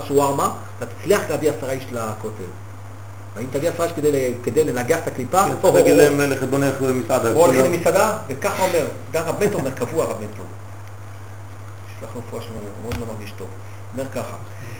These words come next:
Speaker 1: תמיד תיתן אוכל לנפש הבהמי. הוא אומר, "השיטה תחזיקו את הנפש ביום, תראה חדשות, זה טוב, טוב."
Speaker 2: הלו.
Speaker 1: עשרים ושלוש שעות, <laughs> אתה רוצה, תגיד, אתה רוצה ללכת לבית המדרש, הולך לשחק קלפים.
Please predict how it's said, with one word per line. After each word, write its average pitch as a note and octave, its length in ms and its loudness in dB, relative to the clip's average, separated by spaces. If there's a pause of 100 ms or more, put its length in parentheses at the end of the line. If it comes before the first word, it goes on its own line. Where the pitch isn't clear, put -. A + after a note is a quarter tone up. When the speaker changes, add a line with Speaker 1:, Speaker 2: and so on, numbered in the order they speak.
(120)
Speaker 1:
תמיד G3 380 -2 (720)
תיתן F#3+ 300 -4
אוכל F3 240 -2
לנפש C3+ 360 -6
הבהמי. G#2+ 180 -6 (1000)
הוא F#3+ 80 -6
אומר, G#3 200 -4
"השיטה G3+ 240 -8
תחזיקו A3+ 300 -8
את A3 40 -4
הנפש E3 300 -6
ביום, G#3 300 2
תראה E3+ 140 -6
חדשות, D3 360 -8 (100)
זה B2+ 120 -10
טוב, - 200 -8
טוב." D3 140 -8 (240)
Speaker 2:
הלו. A#2 200 2
Speaker 1:
עשרים B2 180 6
ושלוש A#3+ 320 4
שעות, B3 360 8 (360)
<laughs> G#3 1500 0
אתה C#3 100 -2
רוצה, C#3+ 300 -2
תגיד, G#3 280 -4 (320)
אתה D#3 80 -2
רוצה D#3 120 -6
ללכת G3 140 -2
לבית F#3+ 100 0
המדרש, F#3+ 380 -4
הולך E3+ 140 -6 (100)
לשחק D#3+ 160 -6
קלפים. C#3+ 360 -6